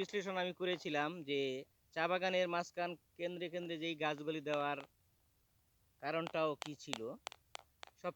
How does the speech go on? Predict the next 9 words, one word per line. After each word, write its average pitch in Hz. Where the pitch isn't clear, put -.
কিছুর 190
মূলে 165
এই 214
চা 180
গাছ 185
বাঁচানোর 180
জন্যই 170
এই 170
ড্রেন 165